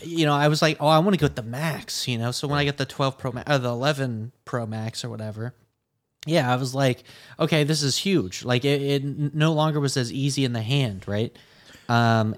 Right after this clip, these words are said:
and I, I was like, "Okay, cool, big screen," but it was just like you were losing something that w-,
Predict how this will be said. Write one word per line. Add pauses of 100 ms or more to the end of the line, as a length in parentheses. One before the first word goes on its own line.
and
I,
I
was
like,
"Okay,
cool,
big
screen,"
but
it
was
just
like
you
were
losing
something
that
w-,